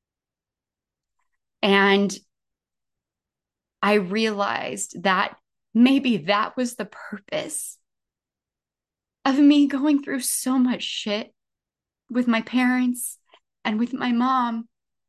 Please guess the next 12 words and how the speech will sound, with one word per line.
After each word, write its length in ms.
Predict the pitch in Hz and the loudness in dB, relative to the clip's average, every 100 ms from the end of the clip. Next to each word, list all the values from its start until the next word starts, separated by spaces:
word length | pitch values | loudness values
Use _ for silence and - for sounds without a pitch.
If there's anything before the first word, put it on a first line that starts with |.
| _ _ _ _ _ _ _ _ _ _ _ - | _ _ _ _ _ _ _ _ _ _ _ -4
And 460 | 240 247 247 247 247 - _ _ _ _ _ _ _ _ _ _ _ _ _ _ _ _ _ _ _ _ _ _ _ _ _ _ _ _ _ - | 0 2 2 0 -2 -10 _ _ _ _ _ _ _ _ _ _ _ _ _ _ _ _ _ _ _ _ _ _ _ _ _ _ _ _ _ -4
I 120 | 240 | -2
really 600 | 233 214 233 277 277 269 | -2 -4 -4 -4 -4 -6
saw 640 | 262 - - 254 240 226 - | -8 -8 -2 0 0 -2 -4
all 280 | 240 262 247 | -6 -4 -6
of 260 | 202 190 | -8 -6
that, 520 | - - - - - - _ _ _ _ _ _ _ | -6 -4 -6 -8 -12 -20 _ _ _ _ _ _ _
everything 460 | 254 262 294 285 269 | -2 0 0 0 0
that 100 | 254 | 0
I'd 200 | 202 185 | 0 -2
gone 380 | - - 311 311 | -4 -2 -2 -4
through. 520 | 196 185 80 - | -8 -6 -6 -8